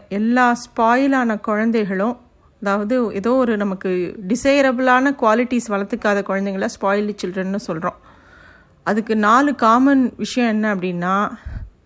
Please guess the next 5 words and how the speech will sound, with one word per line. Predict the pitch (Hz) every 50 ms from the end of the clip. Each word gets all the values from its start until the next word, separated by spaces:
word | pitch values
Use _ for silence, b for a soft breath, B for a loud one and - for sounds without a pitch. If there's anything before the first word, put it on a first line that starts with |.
| _
அவங்களுக்கு | _ 202 220 220 226 208 202 196 - - 240 254 226 - - _ _ _ _ _ _ _ _ -
பண்றதுக்கு | 208 220 233 - 302 - 294 247 220
வேலையே | 185 196 202 214 220 220 226 247
இல்ல | 240 208 196 190
முதல்ல, | 190 185 180 196 190 196 196